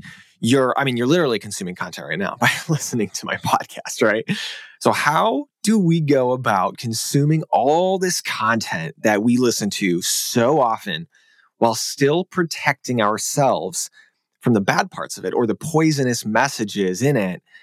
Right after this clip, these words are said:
that could possibly be harmful to us? So today we are talking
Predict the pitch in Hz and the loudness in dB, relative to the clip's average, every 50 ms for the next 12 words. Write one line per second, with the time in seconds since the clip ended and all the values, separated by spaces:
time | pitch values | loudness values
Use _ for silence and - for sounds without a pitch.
0 | _ _ _ - 113 107 107 107 98 85 - - - 104 101 87 - - - 117 | _ _ _ 0 2 4 4 4 2 0 -2 -2 -2 -2 -2 -2 -4 -4 -2 0
1 | 120 127 127 - - 120 104 101 104 104 101 95 90 101 98 92 - - - 175 | 0 0 0 0 -2 -2 0 0 0 0 0 0 0 -2 -2 -2 -2 0 2 2
2 | 196 196 190 - - 101 - - - 104 80 64 58 60 - - - - _ _ | 2 2 -2 -2 -4 -4 -4 -2 -2 -2 -2 -2 -2 -4 -4 -6 -10 -10 _ _
3 | _ _ _ _ _ - - 123 117 123 113 110 135 139 147 147 156 151 - - | _ _ _ _ _ 0 0 0 2 2 0 2 2 2 4 2 0 -2 -4 -8
4 | - 110 110 120 120 139 175 180 - 131 120 123 127 - - 147 151 156 160 | -6 -2 0 2 2 2 2 2 2 2 2 2 2 0 -2 -2 -2 -2 -2